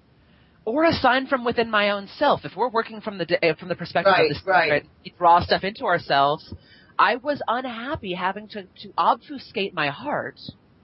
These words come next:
Speaker 1: every day because I was having to lie about the fact that I believed in more than one form of God at the
Speaker 2: Right.
Speaker 1: office. I was having to lie about the fact that I had more than one partner at the office.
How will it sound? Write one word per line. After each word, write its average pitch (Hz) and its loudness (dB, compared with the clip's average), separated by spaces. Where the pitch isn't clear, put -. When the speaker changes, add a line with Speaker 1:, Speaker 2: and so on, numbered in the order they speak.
Speaker 1:
every 233 -2
day 262 2
because 262 -4
I 269 2
was 311 -6
having 294 -6
to 254 -6
lie 196 2
about 190 2
the 165 -10
fact 160 0
that 160 0
I 190 2
believed 208 -8
in 190 -6
more 175 -4
than 190 -10
one 170 -6
form 180 -14
of 139 -10
God 139 2
at 151 0
the 143 -2
Speaker 2:
Right. 123 4
Speaker 1:
office. 123 -4
I 214 4
was 277 -8
having 277 -4
to 240 -4
lie 190 2
about 185 0
the 160 -8
fact 156 -4
that 185 -4
I 190 0
had 220 -8
more 202 -12
than 202 -14
one 180 -12
partner 160 -8
at 147 0
the 135 -6
office. - -6